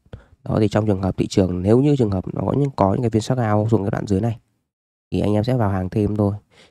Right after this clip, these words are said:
Chứ còn thời điểm này nếu mà anh em chốt thì chỉ đánh sóng ngắn thôi.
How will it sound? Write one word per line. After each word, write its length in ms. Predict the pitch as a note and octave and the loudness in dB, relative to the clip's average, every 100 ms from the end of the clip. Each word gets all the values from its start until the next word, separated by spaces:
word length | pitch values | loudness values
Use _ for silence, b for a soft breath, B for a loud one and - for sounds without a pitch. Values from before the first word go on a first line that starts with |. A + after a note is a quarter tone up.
| _ - | _ 0
Chứ 100 | B2+ | 2
còn 300 | A2+ F#2 F2+ | 2 0 -2
thời 120 | F#2+ | -2
điểm 180 | F2 F#2 | -2 -4
này 140 | F#2 | -2
nếu 100 | G2+ | -2
mà 100 | A2 | 0
anh 60 | G#2+ | 0
em 120 | G#2 | 0
chốt 220 | C#3 D#3 - | 2 0 -2
thì 120 | G2+ | -8
chỉ 180 | - E2+ | -4 -6
đánh 160 | F#2 | -6
sóng 180 | G2 G2 | -6 -6
ngắn 180 | F#2+ | -4
thôi. 120 | A2 | -2